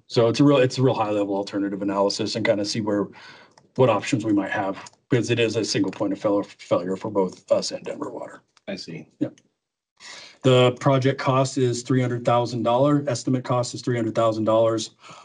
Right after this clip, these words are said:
Speaker 1: Our share is forty-seven thousand one hundred ninety dollars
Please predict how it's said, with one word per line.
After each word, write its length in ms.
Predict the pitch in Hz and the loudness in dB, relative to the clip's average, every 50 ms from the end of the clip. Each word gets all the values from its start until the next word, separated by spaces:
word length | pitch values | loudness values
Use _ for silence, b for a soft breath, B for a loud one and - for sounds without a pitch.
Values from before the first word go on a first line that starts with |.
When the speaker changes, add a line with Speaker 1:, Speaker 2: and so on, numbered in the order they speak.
| B B | B B
Speaker 1:
Our 160 | - 110 117 113 | 0 0 0 0
share 340 | - - 135 113 110 110 | 0 -2 0 0 0 0
is 160 | 110 110 104 - | 0 0 -2 -4
forty-seven 1120 | - _ _ _ _ - 131 120 117 117 120 117 120 120 117 107 - - 120 107 117 110 | -8 _ _ _ _ 0 0 2 2 0 0 0 0 -2 -2 -2 -2 -2 -2 0 0 0
thousand 340 | 104 113 110 107 104 107 104 107 | 0 0 0 -2 0 0 0 0
one 140 | 110 107 | 0 0
hundred 300 | 98 110 107 110 107 101 | 0 -2 -2 -2 0 0
ninety 300 | 101 101 104 104 101 101 | 0 0 0 0 -2 -2
dollars 500 | 101 95 95 98 101 101 104 107 104 - | -2 -4 -2 -2 0 0 0 -2 -2 -6